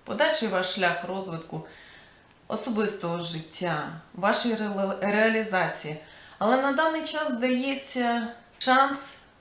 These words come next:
даються можливості. Але зрозумійте одне: цінність ваша — це ті знання та мудрість, якою ви можете ділитися з іншими людьми. І якщо ви будете, послужите цій,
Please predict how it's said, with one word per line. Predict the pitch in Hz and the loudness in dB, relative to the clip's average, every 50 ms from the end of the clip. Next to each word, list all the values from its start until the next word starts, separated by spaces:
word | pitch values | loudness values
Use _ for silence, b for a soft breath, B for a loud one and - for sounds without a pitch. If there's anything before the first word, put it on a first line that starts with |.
| - - _ _ - _ - - - | -20 -20 _ _ -20 _ -20 -14 -10
даються | 170 175 190 208 214 214 214 - 220 | -4 -2 0 2 0 0 -2 -2 -2
можливості. | 208 208 214 208 220 233 254 262 240 190 170 165 - - - 165 151 147 - - B B B B B B B | -2 -2 -2 -2 -2 -2 -2 -2 -2 -2 -4 -4 -4 -6 -6 -8 -8 -8 -10 -14 B B B B B B B
Але | 202 247 285 294 | -2 -2 0 0
зрозумійте | 277 285 294 277 285 302 320 339 339 330 311 | 0 -2 -2 -4 -2 -2 -4 -4 -4 -4 -6
одне: | 302 285 240 202 196 165 143 143 139 - - - - - - - | -6 -4 -4 -4 -4 -4 -4 -6 -8 -10 -14 -18 -20 -20 -14 -8
цінність | - - 330 370 453 392 311 269 277 - 214 | -6 -2 0 0 0 0 0 -2 -2 -2 0
ваша — | 208 196 175 170 160 - 156 151 - | 2 2 2 2 0 -2 -4 -4 -4
це | - - 233 233 233 220 - - - - - - - | -2 -2 0 2 2 2 0 -2 -4 -10 -14 -12 -6
ті | 233 240 220 | -4 -2 -2
знання | 208 226 226 220 233 240 262 285 294 285 277 | 0 2 2 2 2 2 2 2 0 0 0
та | 240 220 | 0 2
мудрість, | 226 233 254 269 285 226 202 180 175 - - | 2 2 2 2 0 0 0 -2 -4 -4 -6
якою | 190 190 - 240 233 226 | -6 -6 -4 -2 -2 0
ви | 214 233 | 0 0
можете | 226 226 240 233 220 220 220 220 | 0 0 0 0 -2 -2 -4 -4
ділитися | 208 190 214 214 226 226 226 214 202 | -4 -2 0 0 0 0 0 -2 -2
з | 196 | -2
іншими | 208 202 202 - - 208 208 208 | -4 -2 -2 -2 -2 0 0 -2
людьми. | 202 214 214 214 220 214 190 160 - - - B B B B B B B B B B | -2 -2 -2 -2 -2 -2 -2 -4 -6 -8 -14 B B B B B B B B B B
І | 202 202 | -2 0
якщо | 214 226 226 226 - 302 294 294 | 2 2 2 2 0 0 0 0
ви | 247 254 254 247 220 - - - - - - - _ - - - _ - - - - | 0 2 2 2 0 0 -4 -10 -16 -20 -20 -20 _ -20 -20 -20 _ -20 -18 -10 -6
будете, | 196 190 240 277 277 269 262 - - 240 220 220 214 208 - - - - - - | -4 0 0 2 2 0 0 -2 0 2 2 2 2 0 -4 -10 -18 -20 -18 -8
послужите | - 240 254 - - 277 277 294 277 - 254 254 - 208 202 - - - - - | -2 -2 -2 0 0 0 0 0 0 0 -2 -2 -2 -2 -4 -4 -6 -8 -10 -4
цій, | - - 247 240 240 226 | 0 2 4 4 4 2